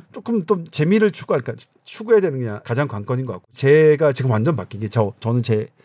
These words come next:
인생 일 순위는 재미라고 생각해요. 재밌게 살아야 돼. 이제 과거에는 어떤 재미있는 걸 위해서 견뎌내야 되는 시간이 있을 거 아니에요? 그래서 참자, 참자,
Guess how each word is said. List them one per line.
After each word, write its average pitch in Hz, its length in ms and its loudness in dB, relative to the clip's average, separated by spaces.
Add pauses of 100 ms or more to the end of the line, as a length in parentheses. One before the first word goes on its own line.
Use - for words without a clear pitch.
(100)
인생 139 280 2
일 240 180 0
순위는 165 520 -4 (340)
재미라고 127 460 2
생각해요. - 400 -20 (720)
재밌게 127 340 0
살아야 - 280 -16
돼. 127 100 -4
이제 143 160 2
과거에는 127 920 2 (500)
어떤 202 260 2
재미있는 175 480 2
걸 160 200 0
위해서 131 300 -2 (280)
견뎌내야 175 600 2
되는 143 220 0
시간이 127 560 -2 (120)
있을 123 260 -2
거 113 120 0
아니에요? 95 360 0
그래서 113 200 -4
참자, 131 540 0 (260)
참자, - 520 -6